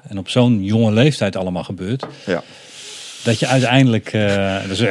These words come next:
Speaker 1: heel ander onderwerp, maar dat je op een gegeven moment een soort wijsheid, eh, eh, krijgt, dat je ook afstand kan nemen. Maar misschien heb je een aantal dingen eerder geleerd.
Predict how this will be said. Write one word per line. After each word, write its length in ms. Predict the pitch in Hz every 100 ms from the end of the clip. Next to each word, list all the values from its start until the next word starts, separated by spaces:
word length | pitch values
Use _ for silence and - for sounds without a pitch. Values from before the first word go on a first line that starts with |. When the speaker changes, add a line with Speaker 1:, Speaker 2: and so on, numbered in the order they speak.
| 104
Speaker 1:
heel 200 | 127 139
ander 160 | 156 127
onderwerp, 240 | 101 101
maar 80 | 123
dat 100 | 120
je 60 | 131
op 40 |
een 60 | 117
gegeven 260 | 131 120 -
moment 120 | 101
een 140 | 92 110
soort 160 | 104 101
wijsheid, 600 | 135 135 95 87 - -
eh, 920 | 80 80 78 85 98 - 87 82 -
eh, 60 | 107
krijgt, 300 | - 95 -
dat 120 | 101
je 60 | 110
ook 80 | -
afstand 420 | 127 - 104 -
kan 120 | 90
nemen. 200 | 85 85
Maar 120 | 92
misschien 280 | 110 - 143
heb 140 | 131
je 80 | -
een 60 | 107
aantal 200 | 110 110
dingen 220 | 101 101
eerder 240 | 117 98 -
geleerd. 360 | 117 110 -